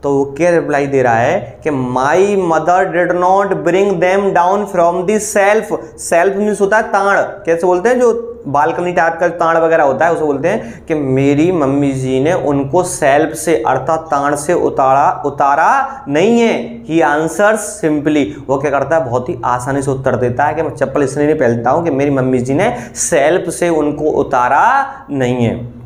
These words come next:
Even if she did,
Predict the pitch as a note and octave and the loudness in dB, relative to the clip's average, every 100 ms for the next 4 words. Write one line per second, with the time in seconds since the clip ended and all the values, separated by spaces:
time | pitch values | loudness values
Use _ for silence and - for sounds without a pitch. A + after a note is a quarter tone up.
0 | - - - - - - - - - - | -20 -20 -20 -20 -20 -20 -20 -20 -20 -20
1 | - - - A3 A#3+ C4 C#4+ B3 C4+ C4+ | -20 -12 -2 0 2 2 2 0 -2 -2
2 | B3+ - - - C4 B3+ F3 B3 | -4 -6 -8 -2 0 2 2 2